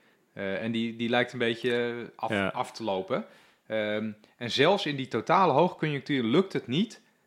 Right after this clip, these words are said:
Speaker 1: om mensen echt te laten merken dat het beter gaat. Terwijl dat je nummer één doelstelling is.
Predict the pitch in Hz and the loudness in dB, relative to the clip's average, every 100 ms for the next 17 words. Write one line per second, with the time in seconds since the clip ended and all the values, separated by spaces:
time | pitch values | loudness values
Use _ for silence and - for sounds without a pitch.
0 | _ _ 151 139 143 151 - - 180 - | _ _ -4 -2 -2 -2 -4 0 0 -2
1 | 156 143 135 120 113 147 175 175 143 139 | 0 2 2 0 -2 2 2 0 -2 -2
2 | 127 101 90 92 92 82 80 - - 117 | -4 -4 -4 -6 -8 -8 -8 -12 -4 0
3 | 107 131 135 - 123 113 120 185 175 156 | 2 0 0 0 0 2 0 0 0 -2
4 | 160 139 110 104 92 107 90 87 117 208 | -4 -4 -4 -4 -4 -4 -6 -6 -8 -10